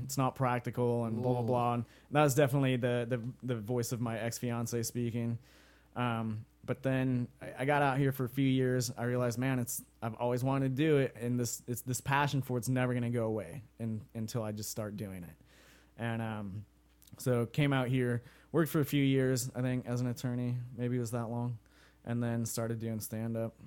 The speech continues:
Speaker 1: and, uh, I was like, "Yeah, this is, this is what's up."
Speaker 2: What was the first set you did? 'Cause you remember you talked about it.
Speaker 1: Uh, gosh, where was it at? It was, I was, is that, uh, Laughs Unlimited, I think, you know, on the Tuesday open mic night.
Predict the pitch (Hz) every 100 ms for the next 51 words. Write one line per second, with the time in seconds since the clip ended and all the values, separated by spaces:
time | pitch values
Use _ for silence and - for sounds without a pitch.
0 | - 107 107 107 107 110 107 104 104 107
1 | _ _ _ _ _ _ _ _ _ -
2 | - 76 78 92 - 90 117 101 107 -
3 | - - 107 101 98 - 104 107 101 101
4 | 110 117 110 - - - 143 139 123 135
5 | 117 147 147 113 104 98 110 - 113 117
6 | 113 110 110 123 127 104 98 101 - _
7 | - - _ _ 131 123 123 120 123 113
8 | - _ _ _ - 123 120 135 139 117
9 | 120 117 135 131 117 - 139 151 143 -
10 | 165 151 175 170 156 131 123 120 113 -
11 | 117 117 120 120 117 120 120 123 127 120
12 | 120 117 120 123 120 123 117 - 123 113
13 | 117 117 117 131 123 120 120 120 117 123
14 | 117 117